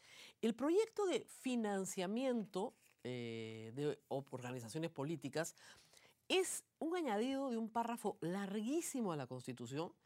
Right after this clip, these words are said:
que debería estar en la ley de partidos políticos, en realidad. Es sumamente reglamentarista y parte de esto ya está en la ley de partidos políticos, pero debería estarlo ahí. Y lo que sí debería haber en la Constitución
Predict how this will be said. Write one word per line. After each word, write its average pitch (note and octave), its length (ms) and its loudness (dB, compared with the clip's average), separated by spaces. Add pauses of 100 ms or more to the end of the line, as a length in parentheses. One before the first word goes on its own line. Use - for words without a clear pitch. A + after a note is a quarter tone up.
(680)
que A3+ 140 4
debería A#3+ 400 4
estar D4+ 240 -2
en C#4 80 -2
la G3+ 100 -2
ley A3 120 -2
de B3+ 60 -4
partidos G3+ 320 -8
políticos, A#2 540 -10
en F#2+ 100 -12
realidad. F#2 320 -14 (440)
Es E3 200 -4
sumamente B3 800 0
reglamentarista C#3 920 -4 (560)
y F4+ 320 6 (460)
parte G4+ 340 6
de B3+ 60 4
esto B3 160 2
ya B3 180 6
está F4 300 4
en C#4 100 4
la D3 100 4
ley D#3+ 120 2
de E3+ 80 0
partidos D3 320 -4
políticos, F3+ 500 0
pero F#3+ 140 2
debería E3 240 2
estarlo F#3 440 -2 (500)
ahí. D3 420 2 (800)
Y A3+ 80 6
lo F#3+ 140 8
que E3 120 2
sí F4+ 200 4 (100)
debería C4 280 4
haber C4 120 4
en C4+ 80 2
la A#3+ 80 4
Constitución D3+ 800 -6